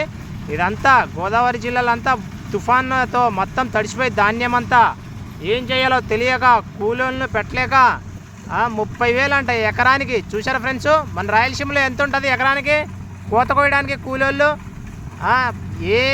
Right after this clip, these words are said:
వ-, అసలు పం-, చాలా బాధపడుతున్నారు వర్షంతో తడిసిపోయి. ఎలా కోస్తుందో చూడండి, చూస్తూనే ఉండండి ఇంట్రెస్ట్గా.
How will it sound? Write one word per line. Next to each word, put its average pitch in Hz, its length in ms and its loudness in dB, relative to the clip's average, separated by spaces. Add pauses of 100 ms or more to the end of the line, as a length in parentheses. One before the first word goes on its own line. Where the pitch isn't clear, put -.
(420)
వ-, 202 400 0
అసలు 202 320 0 (100)
పం-, 190 340 0 (320)
చాలా 226 260 4
బాధపడుతున్నారు 247 840 0
వర్షంతో 240 440 -2
తడిసిపోయి. 240 580 -2
ఎలా 214 180 4
కోస్తుందో 262 500 -2
చూడండి, 247 460 0 (540)
చూస్తూనే 269 340 0
ఉండండి 269 300 2
ఇంట్రెస్ట్గా. 262 720 2